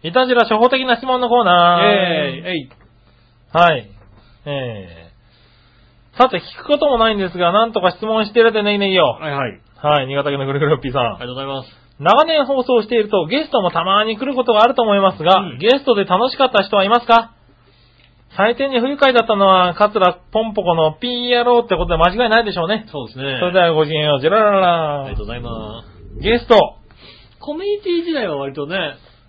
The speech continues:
Speaker 1: ゲスト呼んでたね。
Speaker 2: 呼んでましたね。
Speaker 1: うん。
Speaker 2: でもね、あの、長編になってからは、ねえ。
Speaker 1: はい。
Speaker 2: あの、ポンポコ野郎しか来てないですけどもね。
Speaker 1: そうだね。
Speaker 2: うん。
Speaker 1: はい。ねえ、そういや、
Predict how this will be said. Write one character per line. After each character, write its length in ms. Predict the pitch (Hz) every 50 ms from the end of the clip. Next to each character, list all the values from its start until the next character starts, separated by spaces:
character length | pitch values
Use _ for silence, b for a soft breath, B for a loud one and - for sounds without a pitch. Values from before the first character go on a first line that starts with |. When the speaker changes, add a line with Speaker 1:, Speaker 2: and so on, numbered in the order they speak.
| _ _ -
Speaker 1:
ゲ 140 | 220 226 220
ス 60 | 220
ト 80 | 185
呼 180 | 175 180 185 185
ん 20 |
で 80 | 185 160
た 140 | 156 147 156
ね。 240 | 185 196 180 - 151
Speaker 2:
呼 80 | 156 160
ん 40 |
で 60 | 160 165
ま 120 | 170 151
し 60 | -
た 80 | - 120
ね。 280 | 151 165 151 131 117 - - - -
Speaker 1:
う 40 | 170 170 156 143 117 98 87 - 156
ん。 40 | 151
Speaker 2:
で 80 | 175
も 540 | 175 156 135 123 113 107 104 101 95 98 104
ね、 280 | 135 180 196 170 131 110
あ 140 | 110 110 110
の、 500 | 107 104 104 98 98 95 92 92 95 110 120
長 160 | - 208 220 220
編 160 | 220 220 214
に 60 | 208
な 80 | 214 214
っ 60 | 214
て 80 | - 196
か 100 | 190 214
ら 80 | 233
は、 400 | 233 240 233 214 180 135 117 - b b b b b b b b b b b _ _ _
ね 100 | 147 160
え。 640 | 175 151 131 110 98 98 95 104 113 117 123 123 170
Speaker 1:
は 220 | 160 151 135 113 98
い。 60 | - - - -
Speaker 2:
あ 180 | 156 139 135 135
の、 240 | 123 117 113 117 120 - _ - - - - -
ポ 80 | 147
ン 60 | 127
ポ 60 | 123 123
コ 80 | 127 127
野 100 | 123 120
郎 260 | 117 113 110 107 101
し 80 | - -
か 200 | - 98 92 92 98 -
来 60 | -
て 60 | - 110
な 60 | 107
い 40 | 101
で 60 | 101
す 80 | -
け 60 | - 92
ど 80 | 90
も 80 | 92 -
ね。 100 | 117 120 110 104 110 180 -
Speaker 1:
そ 200 | 330 349 320 220
う 20 |
だ 140 | 160 139 139
ね。 360 | 180 208 214 185 - 202 - - - -
Speaker 2:
う 40 | 101
ん。 220 | 104 104 101 98 95
Speaker 1:
は 500 | - 165 156 147 139 127 113 104 104 - - _ _ - - 175 170
い。 40 | 175
ね 60 | 196
え、 500 | 196 175 147 127 113 107 101 98 95 95 - _ _ -
そ 160 | - 175 175 180
う 60 | 180
い 100 | 180 175
や、 100 | 170